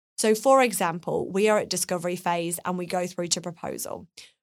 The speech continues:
We then are in proposal phase. We only wanna be in proposal phase for, let's, for argument's sake, let's say two to four weeks, okay?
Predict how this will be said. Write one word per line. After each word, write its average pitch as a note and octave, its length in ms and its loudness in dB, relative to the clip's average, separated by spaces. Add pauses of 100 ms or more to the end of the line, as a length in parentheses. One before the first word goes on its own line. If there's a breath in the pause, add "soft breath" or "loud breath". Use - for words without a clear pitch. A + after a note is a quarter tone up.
(120)
We A3 140 2
then G#3+ 220 2
are A3 100 2
in A3 80 2
proposal F3 480 -2
phase. E3+ 380 -4
We G#3+ 160 0
only A3 240 2
wanna C4+ 240 2
be F#3+ 200 -2
in F3+ 120 -2
proposal E3+ 480 -4
phase E3 360 -2
for, - 120 -2
let's, - 400 2 (160)
for F#3 100 2
argument's F3 480 2
sake, E3+ 220 -2
let's - 180 2
say E3+ 160 -2
two F3+ 220 0
to E3+ 100 -8
four D3 220 -4
weeks, - 420 -6
okay? G3 400 -2